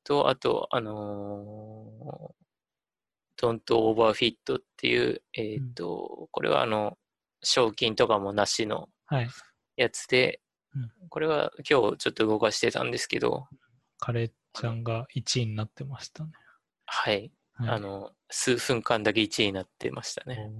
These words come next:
Speaker 2: おー。うん。
Speaker 1: 結構あの、トレーニングデータのサイズがめちゃくちゃちっちゃくて。
Speaker 2: うん。
Speaker 1: まあ、あの、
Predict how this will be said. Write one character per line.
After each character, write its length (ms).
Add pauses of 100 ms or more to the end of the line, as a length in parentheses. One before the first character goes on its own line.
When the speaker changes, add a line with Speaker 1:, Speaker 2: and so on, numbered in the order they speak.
(360)
Speaker 2:
お 40
ー。 40
う 20
ん。 240 (400)
Speaker 1:
結 220
構 200
あ 40
の、 240 (380)
ト 120
レ 140
ー 20
ニ 140
ン 80
グ 80
デ 160
ー 20
タ 80
の 80
サ 160
イ 80
ズ 60
が 80
め 140
ち 100
ゃ 60
く 60
ち 100
ゃ 40
ち 180
っ 60
ち 140
ゃ 80
く 100
て。 320 (180)
Speaker 2:
う 60
ん。 260 (460)
Speaker 1:
ま 300 (220)
あ、 40
あ 40
の、 460